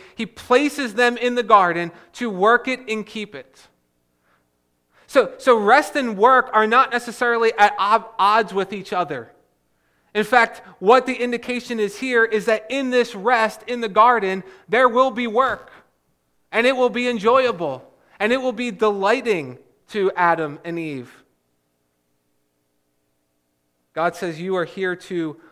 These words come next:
work it." That is, you are gonna be ordering it, you are gonna be pruning it, you are gonna be cultivating an environment that is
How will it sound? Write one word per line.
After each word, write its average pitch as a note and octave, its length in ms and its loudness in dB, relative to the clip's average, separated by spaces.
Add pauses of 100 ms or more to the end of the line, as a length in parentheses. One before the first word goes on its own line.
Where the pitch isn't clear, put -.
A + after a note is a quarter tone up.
(260)
work F3 480 -2
it." - 280 -10 (800)
That F#3+ 160 2
is, F3+ 280 -2 (180)
you G3 160 0
are F#3+ 80 2
gonna F#3+ 120 -2
be F#3 180 -8
ordering G3 580 2
it, D#3+ 180 -6
you F#3+ 140 0
are F#3+ 80 2
gonna F#3 180 -4
be F3 140 -8
pruning G#3+ 580 -4
it, E3+ 140 -6
you F#3 100 -2
are G3 80 0
gonna F#3+ 160 -4
be E3+ 140 -4
cultivating G3+ 920 -4
an F3+ 120 -6
environment F#3 640 0
that F3 160 -4
is E3 160 -8